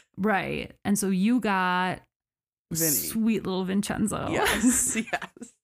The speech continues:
Speaker 2: This street cat, this sweet little street cat. And
Speaker 1: Little kitten.
Speaker 2: when I went to go pick him up, the foster mom was like,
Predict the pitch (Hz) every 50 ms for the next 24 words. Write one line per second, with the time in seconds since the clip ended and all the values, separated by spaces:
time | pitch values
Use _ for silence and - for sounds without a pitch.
0 | _ _ _ _ - - - _ _ _ _ _ _ - 175 160 - - - -
1 | - - - 175 175 180 156 - - 180 165 156 147 139 139 - - - 165 170
2 | - - - - - - - - - - - - 196 190 190 190 190 196 190 190
3 | 190 185 - - - 185 185 180 - - 160 147 143 135 135 135 - - _ _
4 | _ _ _ _ _ _ _ _ _ _ _ - 170 175 165 165 160 160 156 156
5 | 156 156 - 156 156 156 156 - - - - - 190 185 185 220 247 277 - _
6 | _ - 160 160 160 160 160 160 156 156 156 156 156 151 151 151 156 156 156 _
7 | _ _ _ _ - 165 160 156 151 - 165 156 151 147 - 151 - 143 143 165
8 | 214 220 170 151 139 - _ _ _ _ _ _ _ _ - 151 147 139 135 135
9 | 139 - - - - - 123 135 131 - - - - - 73 80 78 78 80 78
10 | 80 80 76 - _ _